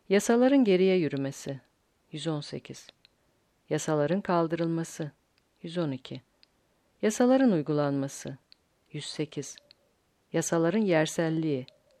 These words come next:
yüz dokuz. Yasaların yorumlanması, yüz yirmi bir. Yasaların yürürlüğe girmesi, yüz on bir. Yasalaştırma,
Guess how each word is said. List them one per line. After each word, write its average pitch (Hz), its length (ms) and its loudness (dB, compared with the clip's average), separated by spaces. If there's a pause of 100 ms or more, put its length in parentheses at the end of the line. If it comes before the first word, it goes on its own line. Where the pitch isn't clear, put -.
(280)
yüz 160 200 -6
dokuz. - 400 -8 (1040)
Yasaların 175 520 4
yorumlanması, 147 880 0 (460)
yüz 156 200 -8
yirmi 151 280 -4
bir. 143 280 -10 (1120)
Yasaların 160 540 2
yürürlüğe 165 460 2
girmesi, 139 680 -6 (320)
yüz 156 160 -8
on 165 260 0
bir. 131 260 -10 (1000)
Yasalaştırma, 214 960 2